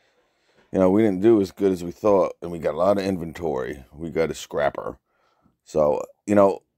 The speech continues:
I think we'll see this deal again, two eights and two sixes. It's gonna be something that probably pops up every now and then. I'll try to keep you guys up to date on it. Um, I mean, they do still have, a, you know, a thousand available, so,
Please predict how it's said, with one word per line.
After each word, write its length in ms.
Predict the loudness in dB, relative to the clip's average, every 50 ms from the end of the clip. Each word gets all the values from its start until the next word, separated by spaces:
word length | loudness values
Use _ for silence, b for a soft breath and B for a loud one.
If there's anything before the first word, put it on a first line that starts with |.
| _ _ -4
I 120 | -2 -2
think 360 | 2 2 2 2 2 -2 -8 -18 _ _ _ _ _ _ -8
we'll 140 | -6 -6 -6
see 260 | -2 0 2 2 2
this 220 | 2 0 -2 -2
deal 260 | 0 2 4 4 4
again, 420 | 2 0 0 2 2 2 2 -2 -6 -12 -20 _ _
two 200 | -8 -2 0 2
eights 280 | 4 2 2 0 -6 -8
and 320 | -8 -8 -6 -6 -8 -8
two 160 | -6 -6 -6
sixes. 720 | -6 -4 -4 -4 -4 -4 -6 -4 -4 -2 -2 -4 -6 -10 -16 _ _ _ _ _ _ _ _ _ _ _ _ _ _ _ _ -12
It's 140 | -10 -6
gonna 160 | -2 0 0 0
be 140 | 0 -2
something 260 | -2 0 0 0 2 0
that 140 | -2 0
probably 180 | 2 2 2 2
pops 420 | 0 0 2 2 2 2 2 2
up 200 | 2 2 2 2
every 260 | 0 -2 -2 -2 -2 -2
now 240 | -2 -2 -2 -2
and 140 | -2 -2 -2
then. 240 | -2 -2 -2 -2 -2
I'll 100 | -4 -4
try 160 | -2 0 0
to 80 | 0 0
keep 260 | -2 -6 -10 -10 -10
you 100 | -10 -4
guys 340 | 0 2 2 2 2 0 -2
up 200 | -6 -6 -6 _
to 80 | _ -8
date 260 | -4 -2 0 0 0
on 220 | 0 -2 -2 -2
it. 140 | -4 -6 -8 _ _ B B B B B B B B B B B B B B _ _ -6
Um, 500 | -4 -2 0 0 0 0 -2 -4 -6 -10
I 60 | -8
mean, 160 | -8 -6 -6
they 60 | -4
do 120 | -4 -4 -4
still 280 | -4 -2 0 2 2
have, 200 | 4 2 2 0
a, 320 | -2 -4 -2 -2 -4 -4 -8 -12
you 120 | -10 -8 -6
know, 140 | -4 -4
a 60 | -4 -4
thousand 720 | 0 2 4 4 4 4 2 -2 -6 -10 -10 -10 -12 -16 _ _ _ _ _ _ _ -10
available, 720 | -8 -4 -2 0 2 2 2 2 2 0 0 -2 -2 -6
so, 460 | -10 -8 -4 -2 -2 -2 -2 -4 -6